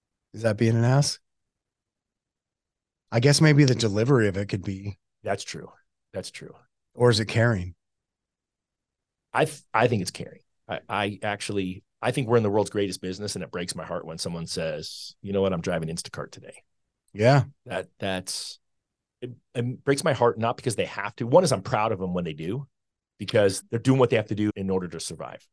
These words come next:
Speaker 1: Yeah, for sure. And wouldn't it just be easier to make the calls?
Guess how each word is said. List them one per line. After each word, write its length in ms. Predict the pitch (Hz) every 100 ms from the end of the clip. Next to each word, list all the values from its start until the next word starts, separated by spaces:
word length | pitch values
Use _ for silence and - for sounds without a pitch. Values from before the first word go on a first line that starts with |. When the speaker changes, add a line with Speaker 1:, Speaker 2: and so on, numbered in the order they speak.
| _ _
Speaker 1:
Yeah, 360 | 151 131 87 - _ _
for 120 | 151
sure. 420 | 131 117 101 95 - _
And 500 | - 160 117 101 98 - _ _ _ _
wouldn't 200 | 131 127
it 60 | 117
just 160 | -
be 120 | 120
easier 280 | 110 104 110
to 80 | 104
make 200 | 101 98
the 60 | -
calls? 460 | 104 98 104 -